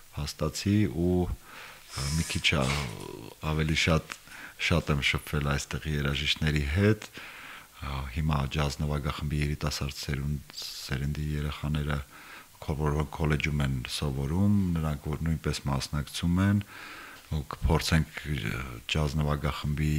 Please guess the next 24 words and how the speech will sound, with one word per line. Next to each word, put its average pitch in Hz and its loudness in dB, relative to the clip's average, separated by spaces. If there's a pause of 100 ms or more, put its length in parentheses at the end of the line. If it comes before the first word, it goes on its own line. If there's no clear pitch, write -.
(140)
տղաներ-, 71 -2
մեր 71 -4
տղաներին 73 0
էլ 73 -2 (400)
ներգրավել 73 2
այս 67 -2
ամեն 71 2
ինչի 71 2
մեջ, 95 4 (280)
ուղղակի 76 -2
հիմա 82 4 (640)
արձակուրդի - 0
մեջ 76 4
է 73 0
ջազ 69 0
նվագախումբը, 73 2 (680)
բայց 95 4
տղաները 85 6 (200)
միշտ 82 0
պատրաստ - -2
են 85 6 (540)
օգնելու, 73 -2
մասնակցելու, 76 2 (1300)
այսպես։ - -14